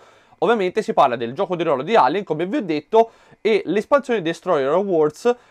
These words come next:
che è, eh, un'avventura che vi calerà nei panni degli, dei Colonial Marines, quindi dei Marine coloniali, ed è la figura più iconica perché l'avete visto, laddove nel pacchetto base, nella prima avventura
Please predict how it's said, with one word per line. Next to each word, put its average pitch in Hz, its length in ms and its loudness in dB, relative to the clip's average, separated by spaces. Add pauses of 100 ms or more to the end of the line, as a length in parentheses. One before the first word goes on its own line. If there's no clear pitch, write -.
(180)
che 208 220 2
è, 160 160 0
eh, 147 360 2
un'avventura 202 1080 -2
che 208 160 -4
vi 185 120 -8
calerà 190 420 0
nei 147 180 -8
panni 135 340 0
degli, 120 560 -4
dei 143 220 -2
Colonial 160 420 2
Marines, 156 600 -2 (120)
quindi 139 220 -10
dei 123 100 -6
Marine 135 260 -2
coloniali, 170 600 -4 (260)
ed 220 160 0
è 185 160 4
la 151 120 0
figura 147 380 -2
più 131 140 -8
iconica 117 400 -4
perché 110 240 -10
l'avete 113 260 -6
visto, 120 300 -8
laddove 139 480 -2
nel 131 220 -6
pacchetto 180 440 -4
base, 147 300 0
nella 120 220 -4
prima 185 180 -2
avventura 156 640 -4